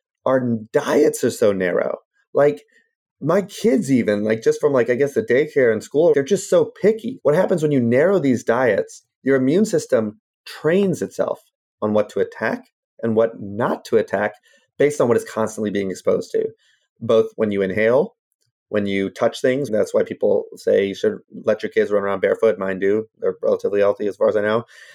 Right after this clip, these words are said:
These things are exposure so that your immune system doesn't get overhype or bored or, like, super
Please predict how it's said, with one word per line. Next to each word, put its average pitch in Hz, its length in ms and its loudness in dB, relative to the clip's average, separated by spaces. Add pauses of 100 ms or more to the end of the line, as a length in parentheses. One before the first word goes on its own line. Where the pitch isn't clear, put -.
(200)
These 202 280 0
things 190 280 0 (120)
are 135 160 4
exposure 131 600 2
so 123 180 0
that 120 260 0
your 110 540 4
immune 123 260 0
system 127 340 0
doesn't 110 260 0
get 104 200 0
overhype 110 580 0 (140)
or 107 120 0
bored 101 480 2
or, 107 100 0
like, 101 160 0
super 110 480 -2